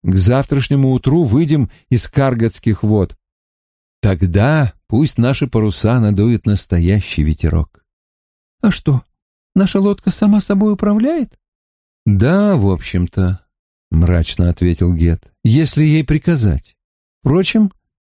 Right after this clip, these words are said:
ей много объяснять не нужно. Она уже бывала в открытом море, дальше самого далекого из островов Восточного предела. И на Селидоре она тоже бывала.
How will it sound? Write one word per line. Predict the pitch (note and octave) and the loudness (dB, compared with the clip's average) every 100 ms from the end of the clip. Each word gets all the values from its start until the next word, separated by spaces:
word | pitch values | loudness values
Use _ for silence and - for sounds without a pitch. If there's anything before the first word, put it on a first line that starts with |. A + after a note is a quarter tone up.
| - | -2
ей | G#2+ D#3 E3 | 2 2 2
много | D#3 F#3+ D3+ | 2 0 0
объяснять | C3 A#2 A#2+ - C#3 C#3+ | -2 0 -2 0 -2 -2
не | B2+ | -2
нужно. | B2 D3+ A#2+ C#2+ - _ _ _ - | 0 -2 -4 -6 -6 _ _ _ -2
Она | C3+ G3 | 0 2
уже | F3 F#3+ | 2 0
бывала | F3+ F3+ G#3+ F#3 G#2 | 0 0 0 0 0
в | |
открытом | G2+ - A#2 - A2 | -2 -2 -2 0 0
море, | G#2+ G2+ F#2+ G2 F#2+ _ _ _ - | 2 2 0 0 -4 _ _ _ -2
дальше | E2+ C#3 F3 C#3+ D#3+ C#3 | 0 2 0 -2 -4 -4
самого | - C3+ E3 F3+ E3 D#3+ | -4 -2 0 0 0 0
далекого | A#2+ A#2 C#3 - C#3 B2 | 0 0 0 -2 0 0
из | A2+ | 2
островов | A2 G#2+ G#2+ G2+ B2 B2+ | 0 -2 -2 0 0 -2
Восточного | A2+ G#2 - B2+ - A#2+ G#2 | -4 -4 -2 -4 -2 -2 0
предела. | G#2 G2+ G2 D3 D#2+ D2 _ _ _ _ _ _ - | -2 0 0 -2 -4 -8 _ _ _ _ _ _ -2
И | D3+ | 2
на | E3+ C#3+ | 2 0
Селидоре | - B2 A2 F2+ A2 D#3 D3+ B2+ | 0 0 0 0 0 2 0 0
она | G2+ F2+ | 0 -2
тоже | - F#2+ C3 C#3 D3+ | -2 -2 0 -2 0
бывала. | D3 C3+ C#3 C3+ A#2+ | 0 0 0 -2 -4